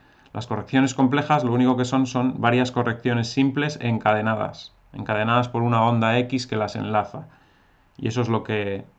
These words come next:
seguramente estamos entrando, ¿no? Una vez que pase esta fase,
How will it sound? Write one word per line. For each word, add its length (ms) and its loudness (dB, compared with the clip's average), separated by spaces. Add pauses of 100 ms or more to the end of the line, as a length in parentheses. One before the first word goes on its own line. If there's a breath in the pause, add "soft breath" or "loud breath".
(120)
seguramente 1040 0
estamos 360 -2
entrando, 540 -6
¿no? 160 -10 (920 soft breath)
Una 180 0
vez 120 -2
que 100 -6
pase 240 -4
esta 220 -4
fase, 500 -2